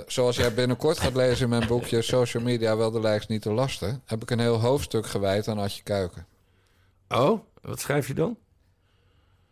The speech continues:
Speaker 1: Nou, dat, eh, dat social media, eh, echt de hel kunnen zijn. Eh, want, nou, ik,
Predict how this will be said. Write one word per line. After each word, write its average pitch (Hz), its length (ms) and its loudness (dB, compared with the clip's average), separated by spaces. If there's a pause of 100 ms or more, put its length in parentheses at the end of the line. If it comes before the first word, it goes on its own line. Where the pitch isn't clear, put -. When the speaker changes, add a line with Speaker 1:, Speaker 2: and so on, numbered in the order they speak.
(440)
Speaker 1:
Nou, 95 240 -4
dat, 117 360 -2
eh, 107 420 2
dat - 520 -4 (100)
social 107 440 0
media, 104 680 0 (100)
eh, 101 320 -6
echt - 180 -6
de 101 60 0
hel 117 240 2
kunnen 95 300 -2
zijn. 90 340 -4 (920)
Eh, 92 560 -6 (420)
want, 95 240 -6 (520)
nou, - 240 -10
ik, - 200 -10